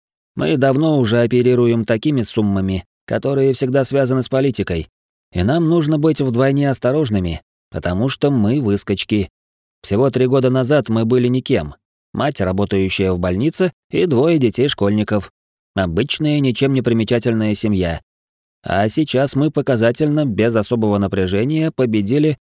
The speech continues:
не самое слабое аристократическое семейство. Как ты думаешь, к нам относятся?» «Без особой любви?»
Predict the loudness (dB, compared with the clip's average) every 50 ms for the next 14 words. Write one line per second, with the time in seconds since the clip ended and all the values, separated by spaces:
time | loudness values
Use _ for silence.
0 | _ _ -6 -6 -4 -2 0 0 0 2 2 2 0 0 0 0 0 0 2 2
1 | 2 0 0 0 -2 -4 -4 -4 -2 -2 -2 0 0 -2 0 -2 -2 -2 -4 -2
2 | -2 -2 -2 -2 0 -2 -2 -2 -2 -4 -4 -4 -4 -2 -2 -2 -4 _ _ _
3 | _ _ _ _ _ _ -6 -6 -6 -4 0 0 0 2 2 2 2 2 2 0
4 | 0 -2 -2 0 0 0 0 0 0 -2 -2 -2 -4 -4 -4 -6 -6 -8 _ _
5 | _ _ _ _ _ _ _ _ _ _ _ _ -6 -4 -2 -2 -2 -2 -2 -2
6 | 0 2 2 2 0 0 0 -2 -2 -2 -4